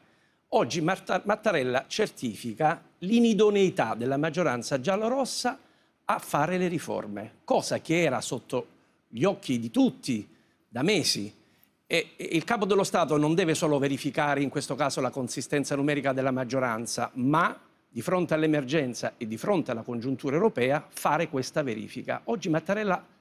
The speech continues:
la certifica, ma noi lo sapevamo. E questo ci riporta sul piano politico, ci riporta a Renzi. Perché nasce l'alleanza giallorossa?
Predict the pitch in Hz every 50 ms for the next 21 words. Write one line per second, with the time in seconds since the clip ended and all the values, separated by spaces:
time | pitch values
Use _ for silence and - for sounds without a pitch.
0 | _ _ 143 165 170 165 - - _ - - 185 175 180 - - 156 151 - 123
1 | 110 - 113 135 175 226 262 - 110 - 127 107 - 131 135 175 165 123 110 104
2 | - - - - - - _ _ _ 185 - - 302 254 - 208 190 - 247 254
3 | 254 175 - 226 233 214 - - 220 190 - - 208 190 - - 196 185 190 165
4 | 127 175 165 143 139 139 123 - 147 131 151 160 - - 175 160 156 170 156 -
5 | - 156 143 131 131 123 123 117 110 - - - - _ 285 277 214 - - 156
6 | 135 123 131 135 135 135 - - - 147 135 127 131 131 127 123 135 131 123 117
7 | - 135 127 120 139 135 127 127 131 127 117 110 - - -